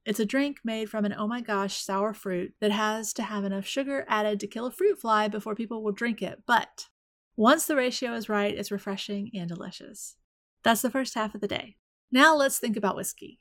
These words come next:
It burns going down, but in a delightful liquid fire kind of a way that also feels like being in the woods at night in front of a campfire telling ghost stories. It's going to be interesting for sure, with an added dash of exciting or chaotic,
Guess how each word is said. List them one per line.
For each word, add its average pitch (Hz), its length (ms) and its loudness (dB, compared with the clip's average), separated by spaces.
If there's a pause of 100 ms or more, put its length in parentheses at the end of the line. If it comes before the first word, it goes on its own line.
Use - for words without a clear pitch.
(140)
It - 120 -6
burns 262 300 2
going 262 240 0
down, 214 480 -2
but 208 100 0
in 190 140 0
a 185 60 -4
delightful 214 680 0
liquid 214 300 -2
fire 247 400 0
kind 190 260 -6
of 185 80 -6
a 185 60 -6
way 185 460 0
that 196 200 -2
also 269 320 -2
feels 294 440 -6
like 247 260 -6
being 240 200 -2
in 240 100 -2
the 247 80 -4
woods 233 360 -2
at 196 120 -2
night 214 340 -2
in 196 140 -4
front 202 120 -4
of 196 60 -4
a 196 60 -8
campfire 220 580 -6
telling 190 280 -6
ghost 170 220 -8
stories. - 540 -14 (720)
It's - 140 -4
going 339 240 6
to 381 80 -2
be 277 60 -2
interesting 233 640 -6
for 208 220 0
sure, 180 580 -2
with 196 220 -4
an 214 180 -4
added 254 300 -4
dash 214 300 -2
of 196 80 0
exciting 262 680 -6
or 233 140 -4
chaotic, 196 600 -4